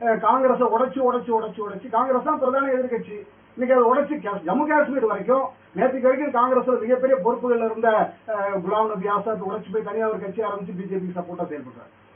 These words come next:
பஞ்சாப்ல அமரீந்தர் சிங் அவர் உடைச்சிட்டு போய் அவரே தனியா செயல்படுறாரு.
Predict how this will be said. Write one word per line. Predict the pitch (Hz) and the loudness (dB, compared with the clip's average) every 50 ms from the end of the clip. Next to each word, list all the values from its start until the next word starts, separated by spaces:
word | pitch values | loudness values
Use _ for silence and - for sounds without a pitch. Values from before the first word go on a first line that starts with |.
| - _ _ _ - | -20 _ _ _ -4
பஞ்சாப்ல | - 226 233 294 294 277 277 254 | -2 2 4 4 4 6 6 6
அமரீந்தர் | 247 262 294 294 285 277 277 254 | 4 4 4 2 2 2 2 2
சிங் | - 262 254 254 | 0 0 0 2
அவர் | 269 254 240 254 277 285 | 4 6 6 8 8 6
உடைச்சிட்டு | 285 277 269 269 269 254 - 247 233 | 6 6 4 4 2 0 -4 -2 2
போய் | 254 254 262 254 262 262 240 - - - | 4 4 6 6 4 4 4 2 -2 -6
அவரே | - 180 214 269 285 285 285 277 | 0 2 4 6 6 6 4 4
தனியா | 254 240 247 247 233 | 2 0 0 0 0
செயல்படுறாரு. | 220 220 196 190 170 165 151 143 139 | -2 -2 -4 -4 -4 -4 -6 -8 -10